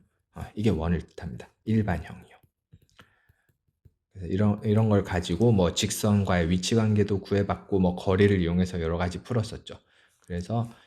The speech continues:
이 정의 있죠. 정의. 정의. 이 정의를 좀 잘 알아두는 게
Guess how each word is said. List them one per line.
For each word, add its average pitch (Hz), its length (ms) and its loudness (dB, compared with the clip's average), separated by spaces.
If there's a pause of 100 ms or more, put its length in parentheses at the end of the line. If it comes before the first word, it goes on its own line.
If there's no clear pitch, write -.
(120)
이 98 100 -16
정의 107 400 2
있죠. - 240 -6
정의. 78 420 -8 (300)
정의. - 440 -16 (800)
이 90 80 -8
정의를 110 500 4
좀 117 180 2
잘 92 240 0
알아두는 98 720 2
게 92 340 2